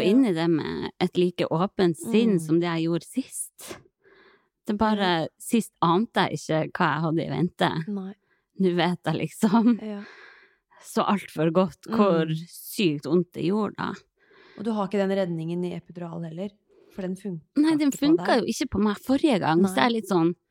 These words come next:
Speaker 2: skal jeg ta epidural nå,
Speaker 1: Mm.
Speaker 2: eller ikke? Jeg
Speaker 1: Men
Speaker 2: vet ikke.
Speaker 1: spørsmålet er om du fikk den litt for sent da.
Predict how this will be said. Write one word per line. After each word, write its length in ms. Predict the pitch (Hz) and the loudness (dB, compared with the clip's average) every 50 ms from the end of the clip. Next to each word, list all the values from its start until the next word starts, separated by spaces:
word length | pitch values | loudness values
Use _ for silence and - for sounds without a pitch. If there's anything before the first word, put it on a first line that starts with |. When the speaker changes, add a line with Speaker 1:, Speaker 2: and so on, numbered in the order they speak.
| _ _ - _ | _ _ -20 _
Speaker 2:
skal 240 | - - - - 175 | -20 -10 -4 -2 -2
jeg 140 | 170 156 - | -2 -2 -4
ta 180 | - 233 277 294 - | -2 0 0 0 0
epidural 480 | - 139 - 165 247 247 240 220 214 160 | -2 -4 -4 -2 0 0 2 2 2 4
nå, 160 | 170 175 165 | 4 4 2
Speaker 1:
Mm. 140 | 156 - 180 | 2 0 0
Speaker 2:
eller 220 | 190 180 151 135 | 0 -2 -2 -2
ikke? 580 | - - - - - - 277 220 165 165 180 175 | -4 -6 -6 -6 -4 0 0 2 2 0 -2 -6
Jeg 0 | - _ _ _ _ _ _ _ _ _ _ _ - | -8 _ _ _ _ _ _ _ _ _ _ _ -8
Speaker 1:
Men 140 | 226 220 220 | -6 -4 -2
Speaker 2:
vet 240 | 233 226 214 - - | 0 -2 -2 -4 -6
ikke. 320 | - 180 - 214 214 233 240 - | -10 -8 -6 -6 -8 -8 -10 -10
Speaker 1:
spørsmålet 340 | - - 214 - - 277 262 | -10 -10 -10 -8 -6 -4 -4
er 20 | |
om 60 | 208 208 | -4 -4
du 60 | 214 | -6
fikk 300 | - - 202 - _ - | -8 -12 -14 -12 _ -8
den 120 | 214 208 | -6 -6
litt 140 | 190 185 - | -6 -8 -10
for 100 | - 226 | -14 -16
sent 500 | - - - - 185 180 185 196 208 220 - - | -16 -16 -16 -10 -8 -6 -6 -6 -6 -10 -14 -20
da. 60 | - | -20